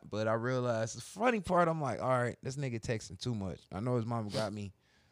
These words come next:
with the child support police situation, but why is he calling and text-, I mean, why is he texting so much? He's like, "Yeah, Dad. You know where I can get me an off-road, on-road,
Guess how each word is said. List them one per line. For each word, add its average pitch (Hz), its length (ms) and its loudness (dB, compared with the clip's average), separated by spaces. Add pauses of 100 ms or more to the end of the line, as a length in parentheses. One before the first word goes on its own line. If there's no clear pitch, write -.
(140)
with 98 100 -6
the 80 60 -18
child 113 300 0
support - 360 -4
police 98 340 0
situation, 90 480 -4
but 76 80 -8
why 101 200 -2
is 120 80 -6
he 143 80 -6
calling - 420 -8
and 76 100 -12
text-, - 220 -8
I - 40 -6
mean, 113 180 -4
why 123 120 -2
is 120 60 -6
he 110 80 -8
texting 117 400 -6
so 85 180 -10
much? 110 320 -6 (960)
He's 82 100 -14
like, 67 180 -16
"Yeah, 82 160 -10
Dad. 82 300 -8 (1120)
You 78 80 -10
know 78 60 -6
where 82 100 -4
I 82 60 -6
can 82 120 -8
get 85 160 -6
me 82 80 -4
an 85 140 -4
off-road, 95 480 2
on-road, 98 580 0